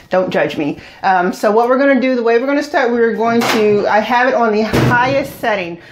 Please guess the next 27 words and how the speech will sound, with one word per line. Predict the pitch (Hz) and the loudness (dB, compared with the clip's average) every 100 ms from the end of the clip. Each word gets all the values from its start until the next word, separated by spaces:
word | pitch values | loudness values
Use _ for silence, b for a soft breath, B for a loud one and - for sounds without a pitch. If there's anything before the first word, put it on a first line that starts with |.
| B | B
The | - | -8
largest | 190 214 247 311 320 | 0 2 2 -2 -4
load | 269 262 | -2 -2
that | 247 | 0
I | 240 247 | 0 -2
can | 254 226 208 | -2 -4 -4
set | - 247 233 | -2 0 0
is | 202 214 | -2 -8
super, | - - 247 262 262 | -10 -6 -6 -4 -4
so | 254 | -4
I'm | 220 | -4
gonna | 233 | -2
set | 254 330 | -2 0
it | 311 | -2
on | - | -2
super, | 269 240 | -4 -4
and | 202 | -2
I'm | 196 202 | -2 0
gonna | 214 | 0
set | 214 226 208 | 0 0 0
it | |
on | 185 | 0
the | 185 | -4
hottest | 175 - 247 269 262 220 - | -6 -6 -2 0 0 -2 -2
setting | 196 175 | -4 -4
as | 170 165 | -6 -4
well, | 196 180 180 | 0 0 -2